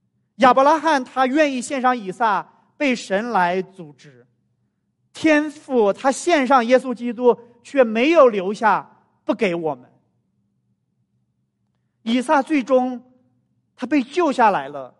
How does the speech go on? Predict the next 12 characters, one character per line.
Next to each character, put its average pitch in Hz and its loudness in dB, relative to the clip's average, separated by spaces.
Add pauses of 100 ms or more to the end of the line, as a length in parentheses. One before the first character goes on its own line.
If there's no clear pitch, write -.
(840)
但 285 4
是 247 -4
耶 262 2
稣 247 -6
他 240 -10
却 240 -2
真 285 -2
实 180 -14
的 190 2
为 240 0
我 196 0
们 156 -10